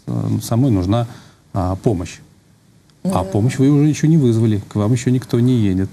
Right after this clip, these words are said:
Speaker 1: Да? Поэтому это не будет являться ложным там вызовом, да, потому что это понятно, что
Speaker 2: Да,
Speaker 1: это
Speaker 2: вот это
Speaker 1: реальный
Speaker 2: важно,
Speaker 1: вызов.
Speaker 2: кстати.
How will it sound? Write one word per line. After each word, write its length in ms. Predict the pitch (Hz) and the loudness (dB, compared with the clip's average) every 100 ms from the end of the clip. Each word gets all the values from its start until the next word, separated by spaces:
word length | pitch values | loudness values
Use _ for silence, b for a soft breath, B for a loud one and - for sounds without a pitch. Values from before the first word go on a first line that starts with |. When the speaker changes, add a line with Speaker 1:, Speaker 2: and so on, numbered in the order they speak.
| - - _ - | -10 -20 _ -6
Speaker 1:
Да? 180 | 113 165 - - - B B B - | -2 -2 -4 -20 -20 B B B -6
Поэтому 600 | - 147 147 139 127 123 | 0 0 2 2 2 0
это 460 | 139 120 113 104 101 104 | -2 0 0 0 -2 -4
не 340 | - 110 117 139 | -4 0 4 4
будет 320 | 131 101 92 | 2 0 0
являться 460 | 107 107 92 - 90 | 0 0 -2 -4 0
ложным 460 | 95 113 95 87 | 2 2 0 -2
там 200 | 85 90 82 | -4 -6 0
вызовом, 420 | 127 175 139 110 | 2 2 2 0
да, 160 | 104 147 | 0 -2
потому 300 | - 92 90 | -2 -4 -4
что 160 | - | -6
это 200 | 90 92 - - - | -6 -6 -10 -16 -6
понятно, 340 | 95 143 170 | 0 0 0
что 100 | 127 | -2
Speaker 2:
Да, 80 | 180 | 0
Speaker 1:
это 60 | 175 | 0
Speaker 2:
вот 80 | - | 0
это 60 | |
Speaker 1:
реальный 220 | - 123 - | 0 2 2
Speaker 2:
важно, 180 | 98 | 2
Speaker 1:
вызов. 180 | 160 143 | 2 0
Speaker 2:
кстати. 440 | - 180 - - | -6 -12 -10 -10